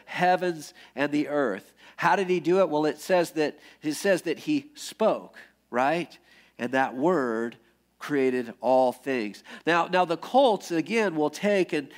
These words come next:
they'll generally take Jesus and they'll take his, uh, his existence, and they will say, "Well, he was the firstborn of creation."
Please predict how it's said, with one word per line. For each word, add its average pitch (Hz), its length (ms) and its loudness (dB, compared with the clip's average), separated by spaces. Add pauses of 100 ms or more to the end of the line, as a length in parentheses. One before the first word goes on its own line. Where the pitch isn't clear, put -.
(200)
they'll 160 140 4
generally 208 460 0
take 165 460 -4 (180)
Jesus 156 520 -2
and 151 100 -6
they'll 143 140 0
take 165 480 -4 (240)
his, 165 520 0
uh, 131 500 4 (580)
his 180 220 0
existence, 170 640 -2
and 147 100 -2
they 156 100 2
will 151 140 0
say, 156 220 -2
"Well, 151 200 0 (220)
he 196 160 0
was 185 200 0
the 160 220 0 (200)
firstborn 156 880 0
of 123 200 -2
creation." 98 640 -4